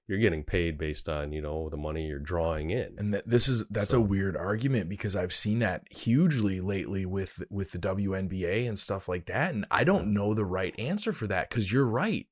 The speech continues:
Speaker 2: Y-, y-, it is, you are getting paid as to what the overall sport is making, or the,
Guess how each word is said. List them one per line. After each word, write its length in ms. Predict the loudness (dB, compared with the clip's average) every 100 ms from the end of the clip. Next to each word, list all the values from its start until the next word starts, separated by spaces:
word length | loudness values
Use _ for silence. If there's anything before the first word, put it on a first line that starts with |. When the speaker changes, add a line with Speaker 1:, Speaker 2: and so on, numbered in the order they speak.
| -4
Speaker 2:
Y-, 160 | -4 -4
y-, 100 | -6
it 340 | -6 0 0 6
is, 400 | 10 10 10 4 -2 _ _ _ _
you 320 | -2 4 8
are 100 | 8
getting 340 | 6 2 0 0
paid 600 | 0 2 4 2 0 -8 -12 _ _ _ _ 2
as 260 | 4 4
to 100 | 4
what 280 | 4 4 4
the 120 | 0 4
overall 500 | 4 6 4 2 4
sport 480 | 4 4 4 4 2
is 140 | -4
making, 320 | -4 -4 -4
or 80 | -4
the, 100 | -4